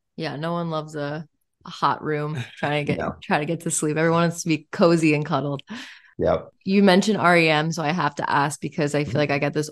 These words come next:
Speaker 1: all the time from clients. A lot of my clients have Oura rings. It
Speaker 2: That
Speaker 1: definitely
Speaker 2: one.
Speaker 1: gets you, yeah, def-, definitely gets you thinking about these different scores and,
Speaker 2: Mm-hmm.
Speaker 1: and how things shake out. So I would love to hear, I guess you can go one by one, but, like,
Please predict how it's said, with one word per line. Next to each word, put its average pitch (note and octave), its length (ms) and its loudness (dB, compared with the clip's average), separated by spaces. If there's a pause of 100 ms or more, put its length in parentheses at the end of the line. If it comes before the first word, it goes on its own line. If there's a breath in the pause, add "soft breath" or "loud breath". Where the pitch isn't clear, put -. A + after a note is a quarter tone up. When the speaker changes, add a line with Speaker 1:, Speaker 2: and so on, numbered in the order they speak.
(100)
Speaker 1:
all D3+ 160 4
the D3 80 0
time D3 400 0
from E3 180 -2
clients. D#3 500 0
A - 80 -6
lot E3+ 140 6
of E3+ 60 4
my E3+ 80 4
clients D#3+ 380 -2
have D#3 100 -2
Oura D3+ 320 2
rings. D3+ 480 -2 (480 soft breath)
It E3+ 180 0
Speaker 2:
That D#3+ 80 4
Speaker 1:
definitely E3 220 2
Speaker 2:
one. E3 40 -4
Speaker 1:
gets D#3+ 300 -2
you, D#3+ 300 4
yeah, D#3+ 260 4
def-, D#3 280 -2
definitely A3+ 260 6
gets A3 180 4
you G#3+ 80 4
thinking F3 400 -2
about D#3 380 4 (180)
these E3 260 -4
different E3 500 -2
scores E3 680 2
and, D3 320 -4
Speaker 2:
Mm-hmm. D#3 320 -2
Speaker 1:
and F3 100 -6
how E3 160 4
things D#3 280 -2
shake D3+ 240 -2
out. D3 320 2
So D#3+ 240 4
I D#3+ 140 2
would E3+ 160 2
love F#3 380 4 (360 soft breath)
to G#3+ 100 -2
hear, E3+ 600 2 (320)
I F#3+ 80 4
guess G3+ 200 2
you G3+ 60 -8
can F#3+ 140 -2
go F3+ 140 4
one E3+ 120 4
by D#3+ 140 2
one, D#3+ 240 2
but, D#3+ 120 -6
like, D#3 240 -2